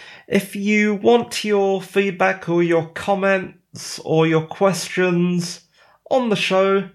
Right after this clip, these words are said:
get in touch with me and I'll read them out.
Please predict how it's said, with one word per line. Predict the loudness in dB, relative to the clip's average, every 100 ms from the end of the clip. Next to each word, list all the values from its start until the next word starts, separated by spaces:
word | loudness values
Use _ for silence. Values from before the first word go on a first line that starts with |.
| _ _ _ -2
get | 0 0 -2
in | 0 0 -4
touch | -4 -4 -2 -4 -4
with | -4 0
me | 0 0 -6 _ 0
and | 0 0
I'll | 0 0 0 -2 -4 -12 _ -4
read | -4 0
them | 0
out. | 0 0 -2 -8 -18